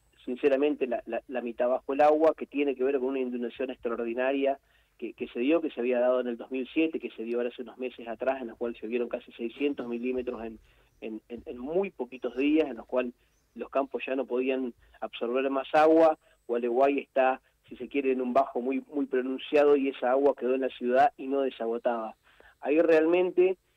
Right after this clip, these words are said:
eh, hubo un porcentual mayor de gente que no, no se ve afectada regularmente, si se quiere, por una subida del río Uruguay, eh, en, en, en, en su vida,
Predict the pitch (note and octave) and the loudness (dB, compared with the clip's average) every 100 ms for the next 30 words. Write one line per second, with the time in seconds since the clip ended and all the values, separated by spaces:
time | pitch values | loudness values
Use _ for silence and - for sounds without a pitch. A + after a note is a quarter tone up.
0 | _ - B2 - D3+ E3+ E3 D#3+ C#3 C3+ | _ -4 -4 -2 0 2 2 0 -2 2
1 | D#3 D#3+ C#3+ - E3+ F3 D#3 - D#3 D3+ | 2 4 0 -2 0 2 2 0 -2 -2
2 | D#3 - C3+ C#3+ D3+ C3+ B2+ A#2+ A#2 B2 | -4 -6 -2 0 0 -2 -6 -8 -6 -4
3 | C3 A#2+ C#3+ C#3 - C#3 E3 D#3+ C3 - | -4 -4 -2 -4 -2 2 2 2 -4 2
4 | C3 C3 B2 B2+ A#2+ B2+ C#3 C#3 D#3+ E3 | 6 6 4 2 0 2 2 4 2 0
5 | C#3+ C3 A#2 - D3 C3+ A#2+ C3+ B2 - | -4 -6 -10 -2 2 2 0 -4 -4 -6
6 | B2 C#3 B2+ A#2 C3 C3+ B2 B2 C#3+ D3 | -2 2 2 2 -4 -2 2 4 4 2
7 | _ _ _ _ _ A#2+ A#2 A2+ A2+ G#2+ | _ _ _ _ _ -2 0 0 -2 -6
8 | G#2 G2+ _ _ _ _ _ _ _ - | -14 -20 _ _ _ _ _ _ _ -8
9 | B2+ A#2+ - B2+ A#2 A2+ - C3 D3+ C3+ | -6 -6 -8 -10 -10 -14 -10 -8 -8 -8
10 | - D#3 F3 F#3+ | 0 4 6 4